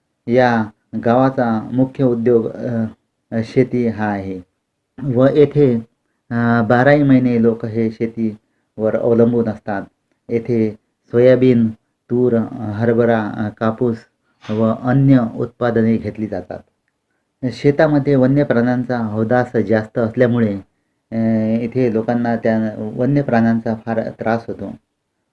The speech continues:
व त्यामुळे त्यांना शेतात, अ, रखवाली म्हणून राहावे लागते व इथचे वातावरण हे अतिशय क्लिअर असल्यामुळे एकदम शांत परिसर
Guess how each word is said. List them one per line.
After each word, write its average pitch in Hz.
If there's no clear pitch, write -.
व 120
त्यामुळे 147
त्यांना 131
शेतात, 123
अ, 113
रखवाली 120
म्हणून 113
राहावे 107
लागते 82
व 113
इथचे 131
वातावरण 127
हे 120
अतिशय 127
क्लिअर 135
असल्यामुळे 120
एकदम 135
शांत 131
परिसर 117